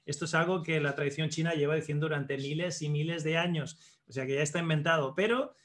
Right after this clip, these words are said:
curiosidad curiosa, casualidad casual, que sea exactamente el mismo protocolo. Es un protocolo de beber mucha agüita. Aquí son más exactos. Aquí,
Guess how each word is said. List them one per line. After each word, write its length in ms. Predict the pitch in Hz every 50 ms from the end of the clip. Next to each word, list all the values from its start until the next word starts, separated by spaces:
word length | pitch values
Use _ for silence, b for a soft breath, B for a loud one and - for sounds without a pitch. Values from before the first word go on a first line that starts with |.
| B B _
curiosidad 720 | - 170 175 180 180 180 170 - 175 170 196 214 226 220 -
curiosa, 640 | 202 214 233 240 247 - - 208 214 240 254 233 -
casualidad 480 | 175 165 - 156 151 151 160 175 175
casual, 600 | 196 190 - - 175 202 220 208 208 226 285 - b b b b b b _
que 120 | - 151
sea 180 | 139 160 160 156
exactamente 920 | 147 - 156 160 160 - 151 160 165 160 165 160 160 175 180 185 202 -
el 100 | - 135
mismo 260 | 131 131 127 143 151 147
protocolo. 520 | 160 175 165 196 185 - 269 262 214 180
Es 140 | 180 - -
un 60 | 151
protocolo 460 | 151 143 151 143 156 180 190 196 185
de 200 | 165 180 202 220
beber 280 | 202 156 156 165 160 147
mucha 240 | 147 185 - 185 185
agüita. 480 | 180 190 190 - 214 233 254 269 - b b b b b b
Aquí 200 | - 131 131 185
son 180 | 165 - 170 160
más 200 | 160 151 151 156
exactos. 580 | 147 147 - 185 190 185 - - 196 208 139
Aquí, 440 | 127 123 123 135 139 147 147 147 b